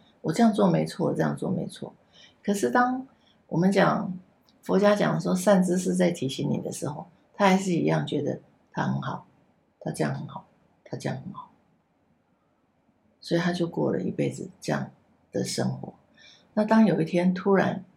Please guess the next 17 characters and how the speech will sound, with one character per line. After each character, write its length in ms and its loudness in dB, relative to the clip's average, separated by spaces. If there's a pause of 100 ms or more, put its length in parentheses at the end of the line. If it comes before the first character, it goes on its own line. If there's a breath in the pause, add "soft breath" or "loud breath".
(280)
有 180 0
一 40 0
些 180 -2
重 220 0
大 180 0
事 140 -10
情 220 -10
发 220 -4
生 200 -6
的 80 -8
时 180 -18
候， 160 -20 (1600)
他 140 -6
才 140 -2
会 80 2
发 200 0
现， 300 -2